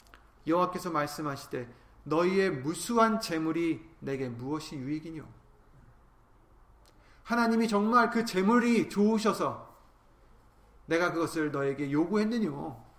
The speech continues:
이렇게 말씀하시는 겁니다. "나는 수양의 번제와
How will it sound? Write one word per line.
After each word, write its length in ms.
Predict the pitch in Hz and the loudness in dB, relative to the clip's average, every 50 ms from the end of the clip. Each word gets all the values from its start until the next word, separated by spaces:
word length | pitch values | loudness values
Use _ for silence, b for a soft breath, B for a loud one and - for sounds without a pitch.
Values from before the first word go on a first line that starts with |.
| _ | _
이렇게 220 | - 151 165 - 208 | -8 -8 -6 -4 -6
말씀하시는 580 | 170 127 123 - - 156 147 143 - 156 147 | -6 -6 -6 -8 -10 -10 -12 -12 -12 -14 -16
겁니다. 280 | 151 143 139 - - - - - - - _ _ _ _ _ - - - - - _ _ _ _ _ _ _ b b b b b b b b - | -16 -16 -18 -18 -20 -20 -20 -20 -20 -20 _ _ _ _ _ -20 -20 -20 -20 -20 _ _ _ _ _ _ _ b b b b b b b b 0
"나는 340 | 160 165 175 190 196 196 | 2 4 4 4 4 2
수양의 640 | 190 190 - - 247 226 220 214 214 214 208 202 202 | 0 -2 -2 0 2 4 4 4 4 2 0 0 0
번제와 760 | - 170 165 165 160 156 165 143 139 131 - - - - - | 0 -2 -2 -2 0 0 0 2 2 0 0 -2 -6 -10 -16